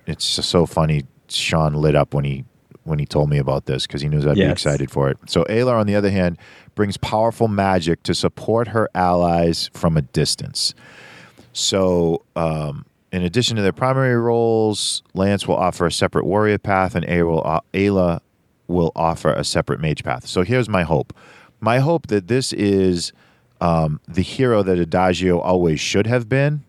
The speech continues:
Speaker 1: but Adagio, they kinda tried to straddle the line with. He's, he buffs and supports from a distance, but he can also do damage and light people. Like, I hope she's purely like,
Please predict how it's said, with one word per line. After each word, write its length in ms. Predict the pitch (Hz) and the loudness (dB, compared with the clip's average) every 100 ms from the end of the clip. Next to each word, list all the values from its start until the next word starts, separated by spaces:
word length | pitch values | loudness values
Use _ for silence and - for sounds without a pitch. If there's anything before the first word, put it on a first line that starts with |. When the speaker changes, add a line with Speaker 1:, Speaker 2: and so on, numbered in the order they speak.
| _ _ - | _ _ -2
Speaker 1:
but 120 | 87 | 0
Adagio, 720 | 78 90 92 101 104 101 95 | 0 0 2 2 2 2 2
they 140 | 87 | 0
kinda 320 | - 98 92 | 0 -2 -2
tried 260 | 85 90 85 | 0 0 0
to 80 | 80 | 0
straddle 580 | - - 87 85 87 82 | -6 -4 0 2 2 0
the 120 | 82 | -2
line 440 | 78 80 90 95 | -2 0 0 0
with. 320 | 98 95 - | 0 0 -2
He's, 400 | - 92 85 - - _ _ _ | -4 -2 -2 -4 -12 _ _ _
he 180 | - 92 | -4 -2
buffs 420 | 76 92 95 - | 2 2 2 -2
and 120 | 87 | -6
supports 440 | - - 95 90 | -8 -2 2 2
from 160 | - 87 | 0 -2
a 40 | 80 | 2
distance, 520 | 90 90 - 87 82 | 2 2 2 0 0
but 480 | - 87 90 87 87 | 0 2 4 4 4
he 80 | |
can 160 | 82 90 | 0 0
also 280 | 87 90 87 | 2 0 -2
do 160 | 82 | -2
damage 420 | 80 85 82 80 78 | 0 2 2 0 0
and 100 | 78 | 0
light 160 | 78 | 0
people. 260 | 85 78 78 | -2 -2 0
Like, 240 | 87 82 - - - - | 0 -2 -4 -20 -14 -4
I 100 | 95 | -2
hope 240 | 131 151 | 0 -2
she's 300 | - 117 107 | -2 -2 -2
purely 580 | - - 110 110 104 98 | -4 -4 0 2 4 4
like, 440 | 92 85 80 - | 2 2 -2 -6